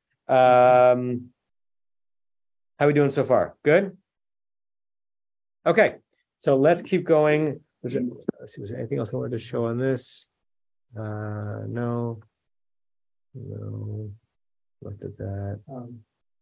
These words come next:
Speaker 1: Yeah, Barry.
Speaker 2: Geologically, you, you're gonna envision the, the source of the Nile being a higher altitude. The Nile flows out, down, in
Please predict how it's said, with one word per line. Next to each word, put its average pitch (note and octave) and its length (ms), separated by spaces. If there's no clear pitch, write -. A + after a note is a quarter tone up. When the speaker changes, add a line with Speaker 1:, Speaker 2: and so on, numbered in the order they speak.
Speaker 1:
Yeah, A#2+ 180
Barry. G2+ 300
Speaker 2:
Geologically, C#3 760
you, C3+ 160
you're C3 120
gonna B2 220
envision B2 580
the, A#2+ 260
the A#2 60
source B2 360
of - 60
the G#2 60
Nile A2 320
being F#2+ 200
a G2 180
higher G#2 340
altitude. A2 400
The A#2+ 200
Nile G#2+ 340
flows - 460
out, - 300
down, G#2 420
in - 60